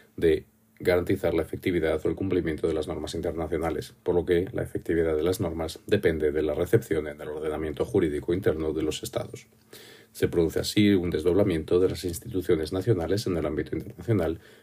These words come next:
para garantizar la recepción y la aplicación de las normas del derecho internacional público. El proceso globalizador ha supuesto una ampliación de los ámbitos de cooperación y de regulación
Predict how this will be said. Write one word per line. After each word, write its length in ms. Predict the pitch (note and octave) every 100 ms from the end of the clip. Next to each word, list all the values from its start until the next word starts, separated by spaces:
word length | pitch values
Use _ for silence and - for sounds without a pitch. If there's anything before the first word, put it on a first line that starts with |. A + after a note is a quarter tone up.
| -
para 160 | - E2
garantizar 500 | E2 E2+ F#2+ F2+ E2
la 140 | D#2+
recepción 600 | E2+ F#2 - - E2+ E2 -
y 60 |
la 80 | E2+
aplicación 460 | F#2+ G2 G2 D#2 D#2
de 80 |
las 200 | D#2 D#2
normas 240 | D#2 E2+ E2
del 140 | F2
derecho 260 | E2 D#2 F2+
internacional 500 | E2+ E2 D#2 D#2 D2+
público. 460 | - E2+ D2 - - _ _ _ _ - - - -
El 100 | D2
proceso 400 | - F2+ F2+ E2+
globalizador 640 | D#2+ D2+ D2+ - E2+ G2+ G2+ - _ _ _ _ _ _ -
ha 120 | F2
supuesto 340 | - F2+ E2+
una 120 | F2
ampliación 420 | D#2 - F#2+ E2 F2
de 60 |
los 180 | E2 -
ámbitos 400 | E2+ E2 - D#2
de 80 | -
cooperación 580 | - - - - A2 A#2
y 40 |
de 100 | E2+
regulación 640 | - D#2 D#2 D#2 G#2+ G#2+